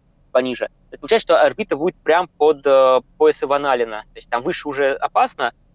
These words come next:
там радиация, но вот они прям под ее границу подлетят. И потом через три, три дня вернутся. Ну, вот об этом мы еще поговорим. Это, ну, это, это знаменательно, да, что вот корабль, э, Crew Dragon, он многоразовый.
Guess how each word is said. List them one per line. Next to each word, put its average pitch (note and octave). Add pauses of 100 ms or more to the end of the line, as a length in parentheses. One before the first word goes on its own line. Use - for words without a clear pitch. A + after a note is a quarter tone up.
(160)
там A#2+
радиация, C3+
но B2+
вот D#3+
они D3
прям C3
под C3+
ее C#3
границу D3
подлетят. B2 (280)
И D3 (120)
потом C#3+
через -
три, -
три -
дня C3
вернутся. B2 (240)
Ну, G3
вот F#3
об D#3
этом D#3+
мы D3
еще -
поговорим. F3+
Это, D3+
ну, F#3
это, F#3 (240)
это E3
знаменательно, D3+
да, D#3
что D3+
вот C#3 (440)
корабль, D#3
э, C3+ (320)
Crew D#3+
Dragon, D3
он D#3
многоразовый. D3+